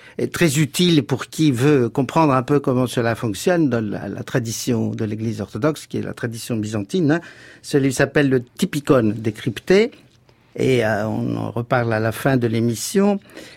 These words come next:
Il y aura bien sûr ces éléments également sur le site de l'émission. Mais,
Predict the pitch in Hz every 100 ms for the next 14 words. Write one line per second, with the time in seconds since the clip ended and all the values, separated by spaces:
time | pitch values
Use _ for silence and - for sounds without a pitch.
0 | - 123 127 139 139 123 117 - 135 127
1 | 123 131 127 127 123 117 113 - 135 123
2 | - 151 123 117 120 113 - 214 214 165
3 | 160 156